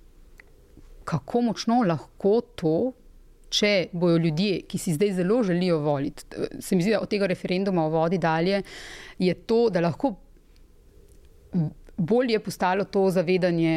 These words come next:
da moj glas šteje, se mi zdi, bolj kot kadarkoli od, eh, plebiscita dalje, no. Pač plebiscit je bil tak, pa zdaj ta referendum o vodi in zdaj so te volitve za mnoge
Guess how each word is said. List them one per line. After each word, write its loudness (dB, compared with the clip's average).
da -2
moj 2
glas 0
šteje, -4
se -4
mi 2
zdi, -2
bolj 0
kot -4
kadarkoli 0
od, -4
eh, -2
plebiscita -2
dalje, -2
no. -2
Pač -6
plebiscit -4
je 0
bil -4
tak, -2
pa -4
zdaj -2
ta -4
referendum 0
o 0
vodi 0
in 2
zdaj -2
so -8
te 0
volitve -2
za 0
mnoge 2